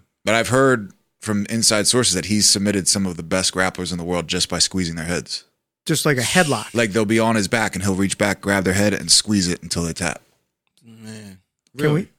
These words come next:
Speaker 2: do you have any names?
Speaker 1: No, no, no. No names. I'm just saying some of the best
Speaker 2: Who
Speaker 1: in the
Speaker 2: told
Speaker 1: world.
Speaker 2: you?
Speaker 1: Some people on the inside.
Speaker 2: Uh, inside of what?
Speaker 1: The, the fighting and grappling community.
Speaker 2: Okay, so you're on, uh, the boa constrictor's back. He reaches behind himself,
Speaker 1: Mm-hmm.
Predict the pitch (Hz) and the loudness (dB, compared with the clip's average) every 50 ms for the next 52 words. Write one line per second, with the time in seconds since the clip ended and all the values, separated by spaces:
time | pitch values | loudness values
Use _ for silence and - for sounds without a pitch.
0 | _ _ _ _ _ - 147 147 147 139 147 151 147 151 143 147 160 156 131 120 | _ _ _ _ _ -4 -2 0 0 0 0 0 0 0 2 2 2 2 2 0
1 | 107 - 117 117 107 104 98 95 90 87 104 120 113 107 95 87 78 87 95 104 | -2 -2 -2 0 0 -2 -2 -4 -4 -4 -2 -2 0 0 -2 -2 -4 -4 -2 0
2 | 101 - 113 107 101 92 - 131 131 131 127 110 101 107 95 107 143 202 196 - | 2 2 2 2 2 2 2 2 4 2 2 2 0 0 2 4 6 6 6 6
3 | 196 190 180 165 151 131 120 117 - _ _ _ _ _ _ _ _ _ _ _ | 4 4 4 4 2 -2 -4 -6 -12 _ _ _ _ _ _ _ _ _ _ _
4 | _ _ _ _ _ _ _ _ _ - - - 101 95 87 101 98 90 82 78 | _ _ _ _ _ _ _ _ _ -4 -2 -2 -2 -2 -2 -4 -4 -4 -6 -10
5 | - - _ _ _ _ _ _ _ _ _ _ _ _ - 98 101 98 98 98 | -14 -16 _ _ _ _ _ _ _ _ _ _ _ _ -10 -6 -4 -2 -2 -2
6 | 101 98 92 - 98 90 80 71 67 - - _ _ _ - - _ _ _ - | -2 0 0 0 0 0 -2 -4 -6 -8 -14 _ _ _ -20 -20 _ _ _ 2
7 | 156 147 147 151 - - 165 151 147 143 143 147 127 110 - _ _ _ _ _ | 2 2 2 0 0 2 2 4 4 4 2 2 0 -2 -4 _ _ _ _ _
8 | _ _ _ _ _ _ _ - - - - - _ _ - 90 87 87 85 80 | _ _ _ _ _ _ _ -20 -20 -20 -20 -20 _ _ -10 -8 -8 -6 -8 -10
9 | - - _ - 87 82 - - 101 98 95 95 95 92 87 85 82 87 90 87 | -12 -14 _ -14 -14 -10 -4 -4 -2 -2 -2 -2 -2 -4 -4 -6 -4 -4 -4 -4
10 | - - 87 87 82 82 - 82 82 85 87 82 71 69 64 - _ _ - 147 | -4 -6 -8 -10 -10 -12 -12 -10 -8 -8 -8 -8 -8 -10 -16 -20 _ _ -2 0
11 | - 156 139 - - 143 139 131 - - - - _ _ - 156 151 160 156 160 | 2 2 2 2 2 2 2 2 0 -4 -10 -20 _ _ 0 2 4 4 4 4
12 | 175 175 180 175 175 170 170 175 - _ _ 151 151 151 - _ _ _ _ _ | 4 4 2 2 0 -2 -4 -6 -10 _ _ -6 -6 -6 -8 _ _ _ _ _
13 | 156 135 135 127 147 151 165 170 - 165 156 - - 165 143 160 151 135 127 143 | -4 -4 -2 2 4 4 4 4 2 0 -2 -2 -2 -2 -2 -2 -4 -2 0 0
14 | 139 131 120 - - 143 135 127 135 175 208 208 - 226 208 175 156 151 170 147 | 2 2 0 0 0 0 0 2 4 4 4 4 4 2 2 2 0 -2 -2 0
15 | 143 175 185 185 175 160 147 131 120 113 110 117 - _ _ _ _ - - - | 2 4 4 4 6 4 4 4 2 0 -2 -6 -10 _ _ _ _ 2 4 4
16 | 160 123 113 92 90 - - | 4 4 2 -2 -8 -10 -14